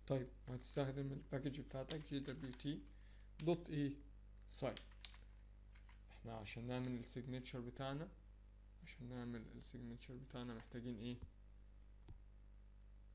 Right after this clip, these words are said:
نعمل سايننج. اوكي، السيجنتشر ده اللي هي اخر ب-، السيجنتشر ده كريته ازاي؟ قلنا، آه، هنعمل ساين. اوكي،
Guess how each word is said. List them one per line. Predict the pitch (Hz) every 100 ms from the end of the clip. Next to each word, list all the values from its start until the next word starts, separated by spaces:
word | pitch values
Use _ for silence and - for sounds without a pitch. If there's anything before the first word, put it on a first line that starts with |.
| -
نعمل | 131 131 131
سايننج. | 160 156 123 139 - - - -
اوكي، | - - 127 160 -
السيجنتشر | - - 120 117 120 127
ده | 113 123 151 -
اللي | 110 117
هي | 120 117 - - - -
اخر | 135 123 - 113 - -
ب-، |
السيجنتشر | 117 120 117 - 120 123 -
ده | 123 123
كريته | - 117 123 127
ازاي؟ | 117 127 123 - - - - -
قلنا، | 120 123 135 160 - - - - - - -
آه، | 147 120 120 120 - 151
هنعمل | 127 127 131 123 117
ساين. | - 104 - - -
اوكي، | - - 120